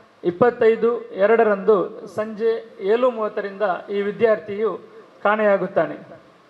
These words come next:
ಈ ಕಾಣೆಯಾದ ವಿಷಯ ಅಂದು ನಾನು ಅಲ್ಲಿಯ ಸ್ಥಳೀಯ ನಿವಾಸಿಯೂ ಸಹ ಹೌದು. ಅಂದು ರಾತ್ರಿಯ ನಮಗೆ ಈ ಒಂದು ಮಾಹಿತಿ ಸಿಗುತ್ತದೆ. ಅಲ್ಲಿನ ಸ್ಥಳೀಯ ಎಲ್ಲ ಮುಸ್ಲಿಮರನ್ನು ಒಗ್ಗೂಡಿಸಿಕೊಂಡು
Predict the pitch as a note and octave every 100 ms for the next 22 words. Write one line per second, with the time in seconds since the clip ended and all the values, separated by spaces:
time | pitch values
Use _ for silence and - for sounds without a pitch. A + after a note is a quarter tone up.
0 | _ _ _ _ _ _ _ - A#3 A#3+
1 | A3 B3 B3+ B3 A#3+ A3+ G#3+ B3 A3 F#3
2 | - - - - - - G#3+ A#3 A3+ E3+
3 | - - - - F#3 G#3+ A3+ A3 A3 G#3+
4 | G#3+ G#3 A#3 A#3 G#3 A3 A3+ A3+ G#3 F#3
5 | F#3 F#3 E3+ D#3+ G#3+ - - - _ -
6 | A3+ A3+ G#3 A3 A3+ A#3+ A#3 A3 A3 G#3+
7 | G3+ A3 G#3+ G#3 G#3 F#3 G3+ A3+ A#3 G#3+
8 | G3 F3 - - - _ - A3+ G3+ A#3
9 | G3 G3+ A3 - - - - G#3+ A3+ A3
10 | A3 A3 A#3 G#3+ G#3 A3+ A#3+ B3 G#3+ -
11 | A3 G#3+ G#3+ G#3+ G#3 G3 G3+ A#3 G3 G#3
12 | G3+ G3 F#3+ F3+ -